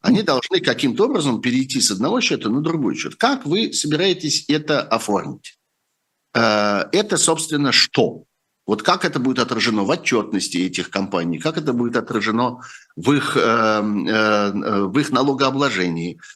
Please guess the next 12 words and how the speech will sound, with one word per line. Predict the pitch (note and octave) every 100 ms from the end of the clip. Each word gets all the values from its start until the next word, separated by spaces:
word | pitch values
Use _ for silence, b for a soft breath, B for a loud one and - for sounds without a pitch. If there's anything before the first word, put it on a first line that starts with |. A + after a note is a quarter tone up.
| -
Многие | A#2+ D3+ E3+ D3 B2+
из | B2
этих | A#2+ A2
компаний | B2 A#2+ A2 G2 G2
являются | A2+ D#3 D#3+
публичными, | D#3+ G3+ A#2 A2+ - - F#2+ G2
то | G#2
есть | G2+ -
у |
них | C#3+ D3+
есть | E3 E3
акционеры. | F3 - F#3+ E3 F#2 F2+ F#2 F#2+